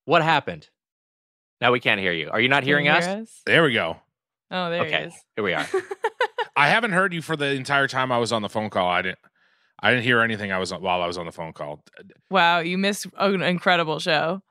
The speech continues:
Speaker 3: It, it was, it, it, I, what happened? What did I miss?
Speaker 1: I confessed all my deepest secrets.
Speaker 2: Yeah.
Speaker 3: Jesus.
Speaker 2: He read from his diary.
Speaker 1: <laughs> I went through my
Speaker 3: Dear
Speaker 1: enemies
Speaker 3: God.
Speaker 1: list,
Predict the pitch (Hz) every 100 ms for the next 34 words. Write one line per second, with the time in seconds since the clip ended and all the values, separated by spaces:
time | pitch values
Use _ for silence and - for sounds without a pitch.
0 | _ _ _ _ _ _ _ _ _ _
1 | _ _ - 123 127 131 113 107 110 98
2 | 113 117 123 117 120 139 156 156 - 71
3 | - 113 143 143 143 85 - - - 143
4 | 160 143 180 175 - 151 165 165 139 107
5 | 139 139 143 - - 123 - - - 175
6 | 175 185 - - _ _ _ _ _ _
7 | _ _ _ _ _ - 73 78 69 -
8 | - - - - 226 190 190 247 233 214
9 | 170 147 180 151 87 180 - _ _ _
10 | _ _ _ _ - - - - 226 -
11 | 247 - - - - - - _ - -
12 | 139 160 185 135 131 131 123 101 69 80
13 | 76 - -